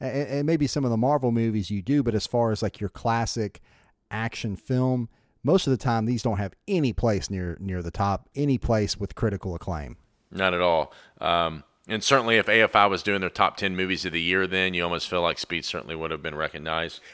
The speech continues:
Speaker 2: Um, and speaking of A F I, this, that segues us into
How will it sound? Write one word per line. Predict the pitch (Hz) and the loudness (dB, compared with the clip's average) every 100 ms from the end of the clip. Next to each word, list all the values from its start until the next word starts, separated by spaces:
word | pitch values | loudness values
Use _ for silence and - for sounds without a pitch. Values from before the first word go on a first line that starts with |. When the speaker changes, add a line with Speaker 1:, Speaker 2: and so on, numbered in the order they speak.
| - | -2
Speaker 2:
Um, | 113 113 110 | 2 2 4
and | 127 | 0
speaking | - 156 147 135 | 2 0 0 2
of | |
A | 127 | 4
F | 123 110 | 4 6
I, | 127 110 101 | 6 6 4
this, | 95 98 - | 0 -4 -6
that | - 98 | -8 -6
segues | - 107 98 101 92 | 0 0 2 0 0
us | 92 - | -4 -6
into | 95 85 98 92 85 | -6 -6 -2 -2 -2